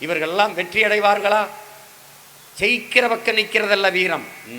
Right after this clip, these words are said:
தான் நிக்கிற பக்கத்தை ஜெயிக்க வைப்பதுதான் உண்மையான வீரம். நீங்கள் நிக்கிற பக்கத்தை ஜெயிக்க வேண்டும். சரியானதை செய்யுங்கள், எளிதானதை செய்யாதீர்கள். எது எளிதானதோ அதை செய்யாதீர்கள், எது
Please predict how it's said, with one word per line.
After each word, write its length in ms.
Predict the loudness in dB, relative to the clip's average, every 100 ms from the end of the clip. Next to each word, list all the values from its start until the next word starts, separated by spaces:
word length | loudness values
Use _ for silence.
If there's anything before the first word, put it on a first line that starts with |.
| -8 -2
தான் 260 | -2 -2
நிக்கிற 380 | -6 -4 0 2
பக்கத்தை 500 | 2 -2 -4 -4 -6 0
ஜெயிக்க 340 | 0 0 -2
வைப்பதுதான் 520 | -2 -2 -4 -2 -2
உண்மையான 440 | -2 -6 -4 -4 -4
வீரம். 260 | -6 -8 -10 -16 -18 -18 -18 -18 -10
நீங்கள் 320 | -8 -4 -6 -8 -14 -12 -6
நிக்கிற 400 | -4 0 4 4
பக்கத்தை 380 | 2 -2 -4 -4
ஜெயிக்க 340 | -2 -2 -2
வேண்டும். 400 | -4 -6 -8 -8 -10 -12 -14 -16 -18 -16 2
சரியானதை 640 | 4 8 8 8 4 2
செய்யுங்கள், 460 | 2 0 -2 -8 -6
எளிதானதை 580 | -4 0 0 0 -2 -2
செய்யாதீர்கள். 680 | -2 0 0 -4 -10 -18 -20 -16 -12 -10 -10 -10 -10 -14 -20 -20 -20 -20 -20 -20 -18 0
எது 220 | 2 4
எளிதானதோ 500 | 4 4 0 0 -4
அதை 180 | -4 -6
செய்யாதீர்கள், 580 | -4 -2 -2 -4 -8 -2
எது 280 | -2 -2